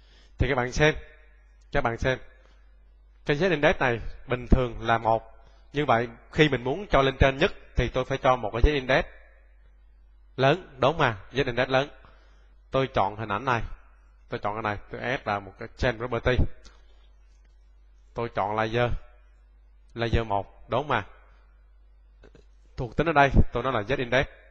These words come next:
Tôi cho là mười, giả sử là vậy. Thì khi mà rê chuột vào, tôi nói là, "On mouse over." Khi rê chuột ra, tôi nói là, "Là cho về một lại, cho về một lại,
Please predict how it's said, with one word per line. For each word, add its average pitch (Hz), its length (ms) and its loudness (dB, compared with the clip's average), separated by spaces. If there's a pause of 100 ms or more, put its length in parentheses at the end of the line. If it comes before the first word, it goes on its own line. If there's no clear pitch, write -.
(960)
Tôi 123 220 0
cho 120 200 0
là 104 180 0
mười, 113 280 -4 (140)
giả 123 80 -2
sử 123 140 -2
là 113 120 0
vậy. 101 180 -2 (1300)
Thì 123 120 -6
khi 139 240 0
mà 123 160 -4
rê 131 160 0
chuột 113 220 -8
vào, 113 220 2 (240)
tôi 120 160 -4
nói 120 200 -2
là, 110 200 -2 (500)
"On 123 300 -2
mouse 120 240 0
over." 123 280 0 (1080)
Khi 147 180 -2
rê 147 160 2
chuột 113 220 -8
ra, 139 220 4 (600)
tôi 123 180 -2
nói 123 240 0
là, 110 300 0 (520)
"Là 110 80 -8
cho 123 280 2
về 113 100 -4
một 107 260 -4
lại, 101 200 0 (360)
cho 117 120 -4
về 107 140 -8
một 101 240 -10
lại, 101 200 -4